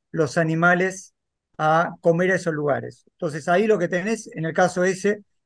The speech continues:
tenías claramente una ocupación ganadera. En muchos otros incendios en el centro del país, fue una manera efectivamente de abrir negocios inmobiliarios.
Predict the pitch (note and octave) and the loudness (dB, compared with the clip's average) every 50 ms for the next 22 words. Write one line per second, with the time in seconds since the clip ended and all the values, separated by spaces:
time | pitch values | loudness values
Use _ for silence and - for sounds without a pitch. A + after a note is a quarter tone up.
0 | _ - E3 E3 E3+ E3+ E3+ F3 G3 G3+ G3+ G3 F#3 F3+ F#3 F3+ F3 F#3+ F3 E3 | _ -4 0 2 2 2 2 4 4 4 6 6 4 4 2 0 0 0 0 0
1 | D#3 D3+ D3+ C#3 D#3+ C#3 B2 E3 D#3+ D3+ D3 D3 C#3+ C#3 C3 A#2+ A2+ - A2 - | 0 -2 -2 0 0 0 0 -2 -4 -2 0 0 0 0 -2 -2 -4 -6 -10 -12
2 | _ _ _ _ _ _ _ _ - E3+ E3+ G#3 B3 A#3+ A#3+ A3+ G#3+ A3 G#3+ G#3+ | _ _ _ _ _ _ _ _ -2 0 2 4 4 4 4 2 4 4 2 2
3 | G#3+ G3+ - - F3 D#3 B2+ - G#3+ A3 G#3 G#3 E3+ - F3 D#3 C#3 - F3+ F3+ | 2 0 0 0 -2 -2 0 2 2 2 2 2 0 0 -2 -2 -2 -2 -4 -2
4 | E3 F#3+ E3+ D#3+ C#3 B2+ D#3 C#3+ D3 F3 G#3 G#3 G#3+ - _ _ _ _ _ _ | 2 2 2 2 2 2 2 2 4 2 2 -2 -6 -10 _ _ _ _ _ _
5 | _ _ _ - F3 F3 F3+ F3+ E3+ E3 D#3+ E3 E3+ F3+ F3+ F#3 F3+ G#3 - - | _ _ _ -4 0 2 2 4 4 2 2 2 2 2 4 4 4 4 2 -2
6 | - - E3 D3 - G3+ G3 F3+ F3 F3+ F#3 F3+ F#3+ E3+ D#3 D#3 D3+ D3+ D#3+ F3 | -4 -4 -4 -6 -2 0 0 2 2 0 -2 -2 0 2 4 4 4 4 4 2
7 | F#3 F#3+ G3 G3 - _ _ _ _ _ _ _ - D#3+ D#3 D#3+ D#3 - E3+ E3 | 0 -2 -2 -4 -14 _ _ _ _ _ _ _ -4 0 2 2 2 2 -2 -6
8 | E3 E3+ C#3+ - D#3 C#3 C#3 C3+ C3+ B2 B2 A#2 A2 G2+ G#2 - - - _ | -6 -6 -8 -6 -4 -2 -2 -2 -2 -2 -2 -4 -4 -6 -10 -14 -16 -18 _